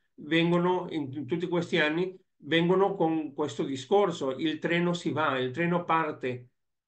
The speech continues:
e devo prenderlo perché se no ci-, questa sarebbe la, la mia ultima opportunità". Allora, quando, quando noi troviamo questo tipo di ansia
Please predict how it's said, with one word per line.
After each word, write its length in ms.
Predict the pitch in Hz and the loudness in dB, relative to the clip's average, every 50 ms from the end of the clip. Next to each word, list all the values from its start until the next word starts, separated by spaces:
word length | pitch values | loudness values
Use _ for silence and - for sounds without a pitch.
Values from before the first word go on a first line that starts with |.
| _ _ _ _ _ _ _ _ _ _ _ _ _ | _ _ _ _ _ _ _ _ _ _ _ _ _
e 140 | - 160 147 | -2 -2 2
devo 320 | 143 170 180 170 156 143 | 4 4 4 4 2 2
prenderlo 680 | - 180 185 190 185 180 160 151 135 135 139 139 160 - | 2 2 2 4 4 2 2 0 0 0 0 -2 -2 -2
perché 560 | - 160 139 123 127 151 156 156 143 131 165 | -2 -4 -4 -2 0 0 0 0 0 -4 -6
se 180 | 165 - 170 156 | -6 -4 -2 0
no 420 | 151 147 160 165 170 170 170 160 | 0 2 2 2 0 0 -2 -6
ci-, 160 | - - 180 175 | -8 -8 -8 -2
questa 380 | 180 185 180 175 - - 170 | 0 0 0 0 0 -2 -2
sarebbe 420 | 170 - 156 151 156 156 151 151 156 | -2 0 -2 0 0 -2 -2 -2 -2
la, 340 | 156 151 147 147 143 147 147 | 0 0 0 0 0 0 -2
la 120 | 135 135 | -2 -2
mia 260 | 135 139 139 143 139 | -2 -2 -2 -2 -2
ultima 420 | 143 143 143 143 131 139 151 135 135 | -2 -2 -2 -2 -2 -4 -4 -2 -2
opportunità". 800 | 131 127 135 131 123 135 127 123 120 117 117 110 101 - - _ _ _ _ _ _ _ _ _ - _ | -2 -4 -4 -6 -4 -4 -4 -4 -4 -4 -6 -6 -8 -8 -12 _ _ _ _ _ _ _ _ _ -16 _
Allora, 520 | - - 240 226 185 160 147 143 143 143 - | 2 4 6 6 8 6 6 6 4 2 2
quando, 520 | - 214 240 247 214 196 202 175 170 - | 2 2 2 2 0 -2 -2 -4 -4 -4
quando 800 | - 170 165 170 170 170 175 175 175 170 170 170 - - - _ | -2 0 2 2 2 4 4 4 4 4 2 0 -2 -6 -10 _
noi 340 | - 170 165 170 220 269 285 | -10 -4 0 2 4 4 4
troviamo 680 | 214 220 202 175 175 170 165 156 147 143 143 139 127 123 - - - _ _ - - _ | 2 2 2 4 4 4 4 2 0 0 -2 -4 -4 -8 -14 -16 -20 _ _ -20 -10 _
questo 340 | - 190 220 214 214 208 190 | 2 2 4 4 2 0 -2
tipo 320 | - 190 190 170 175 175 | -2 -2 -6 -4 -2 -2
di 140 | 147 147 147 147 | 0 0 0 2
ansia 680 | 151 147 147 143 135 120 - 143 131 123 - - - | 2 2 2 0 -2 -4 -2 -2 -2 -2 -2 -6 -10